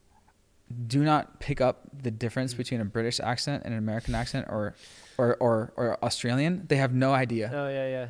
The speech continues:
Speaker 1: And
Speaker 2: I
Speaker 1: like, and I'm, I, I, I've done this multiple times, test, and I go, 'cause they'll be like, someone will say, "Oh, where you from?" And I go, "Oh, can you tell by my voice?" Uh, "Um, British?"
Speaker 2: Yeah.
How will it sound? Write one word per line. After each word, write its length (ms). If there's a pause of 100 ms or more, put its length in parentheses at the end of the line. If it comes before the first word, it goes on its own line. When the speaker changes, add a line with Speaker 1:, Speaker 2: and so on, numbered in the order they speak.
(160)
Speaker 1:
And 220
Speaker 2:
I 20
Speaker 1:
like, 160
and 180
I'm, 200 (100)
I, 220 (160)
I, 100 (260)
I've 120
done 120
this 140
multiple 320
times, 300
test, 320
and 120
I 80
go, 140
'cause 220
they'll 140
be 120
like, 140 (260)
someone 240
will 80
say, 180 (200)
"Oh, 180
where 140
you 100
from?" 360
And 100
I 80
go, 240 (200)
"Oh, 160
can 140
you 60
tell 160
by 120
my 140
voice?" 400 (340)
Uh, 180 (160)
"Um, 540
British?" 440
Speaker 2:
Yeah. 260